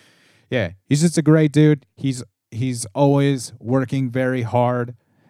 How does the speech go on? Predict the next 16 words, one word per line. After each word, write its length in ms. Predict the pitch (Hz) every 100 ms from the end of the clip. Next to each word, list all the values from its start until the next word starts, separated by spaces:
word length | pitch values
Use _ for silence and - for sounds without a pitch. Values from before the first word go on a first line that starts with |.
| -
as 300 | 104 107 101
a 280 | 107 107 104
independent 680 | 107 110 107 - 113 110
musician 720 | 87 107 101 110 101 107 101 98
to, 340 | - 104 95
uh, 380 | 95 92 95 90
figure 320 | 90 113 104
out 280 | 104 104 98 - _ _ _ _ _ _ -
ways 300 | 104 107 98
to 80 | 113
get 200 | 113 101
better 400 | 113 117 117 113
and 240 | 101 92
just 240 | 95 95 101
how 140 | 101
to 320 | 101 98 92